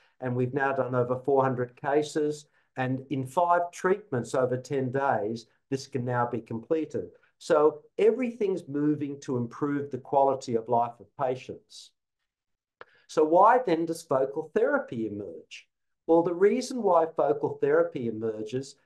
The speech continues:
is because the imaging with M R I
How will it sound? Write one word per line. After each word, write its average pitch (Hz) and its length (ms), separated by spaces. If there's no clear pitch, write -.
is 147 160
because 151 720
the 156 340
imaging 185 800
with 143 160
M 196 240
R 147 340
I 120 380